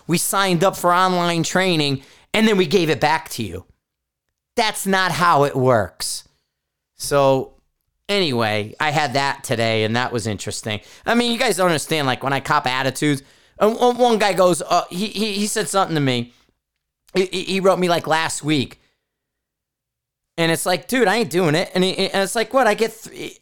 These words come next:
I get three hundred emails a day. I don't give a fuck." You know, "Oh, you're too busy to help me?" It's like, "Yeah, when you're a dick." I get three hundred emails a day. And I go through 'em and I look,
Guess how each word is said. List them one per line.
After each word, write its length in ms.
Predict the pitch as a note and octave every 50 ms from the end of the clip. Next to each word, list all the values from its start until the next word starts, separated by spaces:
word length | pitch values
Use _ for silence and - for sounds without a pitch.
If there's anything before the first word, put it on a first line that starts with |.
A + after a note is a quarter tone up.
| - -
I 80 | G3+ G#3
get 180 | F#3 A#3 -
three 200 | - - A3 A3+
hundred 280 | G#3 G3+ G#3+ G3+ G3 F#3
emails 400 | G3+ G#3 G3+ G3+ G3+ F#3+ C#3+ D3
a 40 | B2+
day. 540 | G#2 C#3 D3+ E3 E3+ C3 - - - _ _ _ _ _ _ _ _ _ _ _ _ _ _ _ _ _ _ _ _ _ _ _ _ _ -
I 100 | F3 A3+
don't 160 | B3+ A3 D3
give 180 | A2 E3 G#3+ G#3+
a 60 | F#3
fuck." 320 | - - C#3+ - - - G2+ -
You 180 | B2 C3+ D3+ D3+
know, 280 | D#3 - E3 F3 F3 -
"Oh, 240 | F#3+ G3+ G3+ F#3+ F3
you're 160 | D3+ D3+ D3
too 200 | - - G#3+ E3
busy 400 | B2 D#3+ F3 F3+ D#3+ F#3 G#3 G3
to 60 | F3
help 300 | C#3+ D3 D#3+ F3 F3 -
me?" 280 | A3 B3 B3+ A#3+ - -
It's 140 | F#3+ D3
like, 160 | F#3 F#3+ F#3+ C3+
"Yeah, 300 | C3+ D#3+ G#3 B3 C#4 A#3
when 160 | F3+ D3 D3 D3+
you're 140 | D#3+ D3+
a 40 | C3
dick." 580 | A2 G2 - G3+ C4+ C#4 A#3 A3+ - - - - _ _ _ _ _ _ _ _ _ _ _ _ _ _ _ _ _ _ _ _ _ -
I 60 | -
get 300 | A#3 C#4+ C#4+ C#4+ - -
three 420 | - - E3+ E3+ G#3+ B3+ C4+ B3+
hundred 380 | A3+ G3 G#3+ A#3 G#3 G#3 G#3+ G#3
emails 680 | G#3 G#3+ G#3 G3 G3+ G3+ G3+ G3 F#3+ F#3 E3+ - - - _ _ _ _ -
a 120 | G#3 G3+ F#3+
day. 520 | D3+ F#3+ G#3 G#3 G#3 E3+ A2+ F2+ E2+ - _ _ _ _ _ _ _ _ _ _ _ _ _ _ _ _ _ _ _ _ _ _ _ _ _ _ _ _ _ _ _ _ _ _ _ _ _ -
And 500 | F#3+ F#3+ F#3+ F#3 F3+ F3 F#3 G3 G3 - _ _ _ _ _ _ _
I 100 | - D3+
go 180 | D#3 F3 F#3 G3
through 400 | F#3+ - E3+ E3 F3 F#3 G3+ A3
'em 100 | A#3+ A#3
and 80 | G3+
I 80 | F3+ E3
look, 380 | E3 E3 E3 G#3 A3+ - -